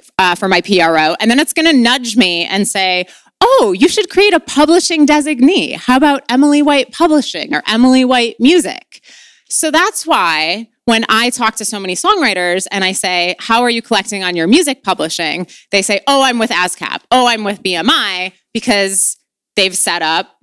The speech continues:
you know, me, uh, we have an artist named Me here, Me Music, right?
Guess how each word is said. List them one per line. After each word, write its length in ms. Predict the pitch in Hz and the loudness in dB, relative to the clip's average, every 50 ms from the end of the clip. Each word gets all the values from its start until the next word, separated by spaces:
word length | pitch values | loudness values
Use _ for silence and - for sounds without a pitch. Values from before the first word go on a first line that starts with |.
| _ _ _ _ | _ _ _ _
you 120 | - 190 | -2 -2
know, 280 | 175 160 156 165 190 202 | 0 0 0 0 0 0
me, 640 | 190 185 190 196 196 202 202 208 208 208 208 - _ _ - | 2 4 4 4 4 4 0 -2 -2 -4 -6 -10 _ _ -6
uh, 160 | - 190 180 165 | -4 -4 0 0
we 80 | 175 | 2
have 80 | 196 185 | 2 2
an 60 | 180 | 4
artist 240 | 180 180 185 180 - | 2 2 0 0 -2
named 180 | 190 180 180 180 | -2 -4 -2 -2
Me 200 | 180 185 190 190 | 0 0 0 0
here, 260 | 190 175 156 151 - - - _ | 0 0 0 -2 -4 -8 -6 _
Me 440 | - 196 196 208 214 220 226 240 240 - | 2 4 4 4 4 4 4 2 2 2
Music, 580 | 214 254 359 349 - - - - - - - _ - | 4 4 4 4 0 -2 -8 -14 -20 -20 -20 _ -2
right? 460 | 185 139 151 185 254 302 254 - _ | -2 0 0 0 -2 -2 -4 -6 _